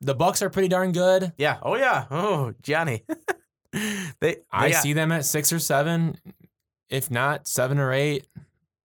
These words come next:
Speaker 2: Giannis. No,
Speaker 1: It's,
Speaker 2: they got,
Speaker 1: it's
Speaker 2: they got people. I mean, like, that, there's other teams that are there that are gonna compete with them. It's just a question if the Pistons can actually put it all together this year and get to one of those spots in the playoffs. But is that even a success to you?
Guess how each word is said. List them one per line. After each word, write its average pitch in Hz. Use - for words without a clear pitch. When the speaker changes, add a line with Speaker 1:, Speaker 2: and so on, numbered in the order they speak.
Speaker 2:
Giannis. 104
No, 135
Speaker 1:
It's, 117
Speaker 2:
they 131
got, 165
Speaker 1:
it's 160
Speaker 2:
they 139
got 185
people. 117
I 135
mean, 135
like, 127
that, 139
there's 151
other 165
teams 180
that 151
are 135
there 156
that 131
are -
gonna 127
compete 123
with 147
them. 160
It's 143
just 160
a 143
question 147
if 139
the 135
Pistons 139
can 131
actually 127
put 135
it 131
all 123
together 117
this 110
year 117
and 104
get 120
to 123
one 117
of 113
those 110
spots 110
in 110
the 104
playoffs. 113
But 196
is 208
that 254
even 226
a 190
success 160
to 104
you? 85